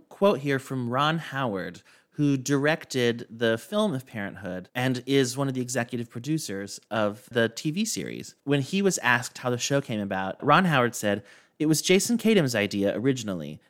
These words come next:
Jason does a spectacular job on Friday Night Lights, which is a movie that we were very proud of, and he came to Brian Grazer and I and wanted to talk about parenthood.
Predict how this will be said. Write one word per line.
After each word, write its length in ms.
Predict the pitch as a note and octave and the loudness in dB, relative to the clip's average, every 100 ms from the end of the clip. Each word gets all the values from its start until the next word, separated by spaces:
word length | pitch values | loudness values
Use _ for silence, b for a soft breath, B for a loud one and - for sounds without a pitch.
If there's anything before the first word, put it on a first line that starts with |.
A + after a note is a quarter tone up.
| _ | _
Jason 380 | D3 E3+ G3+ F#3+ | 2 2 2 2
does 180 | D3 | 2
a 80 | C3+ | 0
spectacular 640 | B2+ B2+ - C3+ C#3 F3+ | -4 -8 -2 0 0 0
job 300 | D#3+ A#2+ A#2 | 0 0 -2
on 140 | A2 G#2+ | -2 -4
Friday 320 | - A2 A2+ | -4 -2 -2
Night 260 | A2+ G2+ G#2 | -4 -6 -6
Lights, 380 | F#2 B1 - | -6 -6 -8
which 140 | A2 A2 | -8 -6
is 100 | A2 | -4
a 60 | |
movie 320 | A2+ A#2+ C#3 A2+ | -2 0 0 0
that 160 | G2 | 0
we 80 | G#2+ | 0
were 120 | G#2+ | -2
very 240 | G#2 G2+ A2+ | -2 -2 -2
proud 320 | - G#2 F#2+ | -4 -6 -6
of, 240 | E2 F2+ _ b b | -8 -10 _ b b
and 100 | A2+ | -4
he 100 | D3+ | -2
came 260 | - D#3+ | 0 0
to 100 | D#3+ | 0
Brian 340 | B2+ B2 A#2+ B2+ | -2 0 0 0
Grazer 380 | C3 C#3+ C3 | 2 2 0
and 100 | G#2 | -2
I 120 | F#2+ G2 | -2 -4
and 140 | G#2+ | -4
wanted 200 | G#2 A2 | -4 -4
to 80 | A#2+ | -8
talk 280 | - F#2 G2 | -10 -10 -8
about 260 | A#2 A#2 | -8 -8
parenthood. 560 | - E3 D#3 F#2+ D2 - | -6 -6 -6 -8 -12 -14